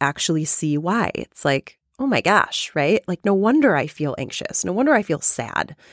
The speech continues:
No wonder I'm being scared." Whatever. You look at these, these thoughts that are going, you know, crazy and you're letting 'em run wild in your head. It's like, "Of course I'm feeling anxious."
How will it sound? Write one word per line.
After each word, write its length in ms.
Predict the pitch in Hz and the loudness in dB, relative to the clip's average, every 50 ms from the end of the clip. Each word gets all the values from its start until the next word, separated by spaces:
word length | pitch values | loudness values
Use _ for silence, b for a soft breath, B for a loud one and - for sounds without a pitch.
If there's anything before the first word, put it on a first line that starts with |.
| b b b | b b b
No 80 | - 285 | 0 2
wonder 160 | 359 370 277 | 4 4 4
I'm 60 | 208 | 4
being 180 | 208 180 156 147 | 2 -2 -2 0
scared." 640 | - - - - - 175 151 139 127 - 76 - _ b b b b b b b | -2 -2 -2 0 0 0 0 0 -2 -4 -8 -12 _ b b b b b b b
Whatever. 480 | - 175 214 269 311 - - - - 214 | 0 4 4 6 4 4 2 0 -2 0
You 140 | - 185 185 | 0 2 2
look 160 | 190 190 - | 0 2 0
at 80 | 185 - | -4 -2
these, 260 | 165 160 - - - _ _ - | -2 -2 -2 -4 -6 _ _ -4
these 220 | 170 156 147 - | -2 -2 -2 -2
thoughts 360 | - - 247 254 285 - - - | 2 2 2 2 2 0 2 0
that 120 | 170 165 | 2 2
are 80 | 156 147 | 0 0
going, 400 | 151 151 147 143 139 143 - _ _ _ _ _ | 0 -2 -2 -2 -2 -4 -8 _ _ _ _ _
you 100 | - 160 | -10 -10
know, 60 | - - | -10 -8
crazy 480 | - - - 190 190 185 165 170 165 | -8 0 4 4 4 6 6 4 2
and 100 | 151 151 | 4 2
you're 140 | 151 160 160 | 2 2 2
letting 240 | 165 175 175 170 170 | 4 4 4 4 4
'em 100 | 170 165 | 2 2
run 220 | 165 160 160 160 | 0 0 0 0
wild 280 | 160 151 151 147 147 147 | 2 2 2 2 2 0
in 60 | 143 | 0
your 120 | 139 131 | -2 -2
head. 200 | - 262 277 240 | 0 2 2 2
It's 120 | 196 190 - | 2 0 -2
like, 100 | - - | -4 -4
"Of 140 | 147 - _ | -6 -10 _
course 500 | - - - - 392 415 359 - - 143 | -20 -16 -2 0 0 2 2 0 -4 -6
I'm 100 | - - | -8 -6
feeling 300 | - - - - - - | -6 -8 -6 -6 -6 -8
anxious." 560 | - - - - - - - - - - - | -8 -6 -6 -6 -6 -6 -2 0 -2 -2 -2